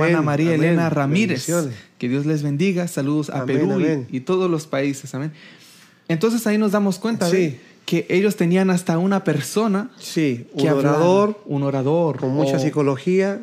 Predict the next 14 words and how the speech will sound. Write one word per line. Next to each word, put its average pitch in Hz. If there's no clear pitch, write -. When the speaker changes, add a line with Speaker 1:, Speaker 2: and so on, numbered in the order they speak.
Speaker 1:
Sí, 208
Speaker 2:
Mm. 156
Speaker 1:
para 139
tratar 143
de 165
llegar 147
Speaker 2:
Sí. 120
Speaker 1:
a 139
Félix. 165
Speaker 2:
Diciendo, 156
"Yo, 151
nosotros 156
nos 143
sometemos 156